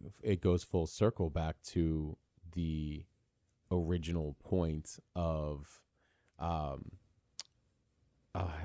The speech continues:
I should have, I should have wrote this one down. I, like, been typing all these things, and then finally I got, like, just mesmerized by this last run of yours. Um, just the, the idea of that letting go, um,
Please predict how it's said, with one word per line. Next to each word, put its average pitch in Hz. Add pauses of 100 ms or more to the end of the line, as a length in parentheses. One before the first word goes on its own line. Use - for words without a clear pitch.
I 90
should 98
have, 90
I -
should -
have 82
wrote 82
this 80
one 80
down. 82
I, 98
like, 110
been 143
typing 180
all 160
these 139
things, 131
and 104
then 101
finally 113
I 92
got, 95
like, 82 (200)
just 101
mesmerized 92
by 87
this 82
last 87
run 95
of 82
yours. 82
Um, 87 (580)
just 127
the, 107 (100)
the 101
idea 95
of 87
that 90 (140)
letting 92
go, 87
um, 82